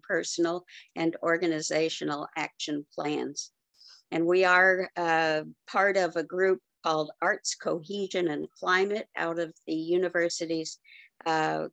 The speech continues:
College of Music. And they are planning a year-round climate conversation. We're part of that, and we'll be part of a, uh, conference that they're doing at Earth Day next year.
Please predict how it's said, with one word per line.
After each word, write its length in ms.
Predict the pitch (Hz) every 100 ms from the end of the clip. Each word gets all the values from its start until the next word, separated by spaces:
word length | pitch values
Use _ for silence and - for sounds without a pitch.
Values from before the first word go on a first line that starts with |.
| -
College 360 | 185 175 170
of 300 | 165 165 160 -
Music. 520 | 180 262 262 - 139 - - _ _ - _ 165
And 400 | 165 160 160 165
they 180 | 175 175
are 200 | 175 170 -
planning 720 | 175 170 160 160 156 147 - -
a 320 | 147 147 147 -
year-round 840 | 165 180 165 175 175 170 165 160 - - -
climate 460 | - 190 180 170 -
conversation. 960 | 165 160 156 - 185 202 - 202 190 180
We're 240 | 147 147 -
part 240 | 160 160
of 120 | 151
that, 340 | 160 165 180 196 _ - - _
and 240 | 165 156
we'll 220 | 156 165 160
be 180 | 165
part 340 | 151 175 165 160
of 300 | 160 156 151
a, 340 | 151 151 151 147
uh, 280 | 143 143 147 -
conference 540 | 175 170 - 147 - -
that 100 | 147 -
they're 160 | 147 147
doing 300 | 156 147 143
at 100 | -
Earth 160 | 147 147 _
Day 120 | 151
next 440 | 151 151 - - -
year. 260 | 170 156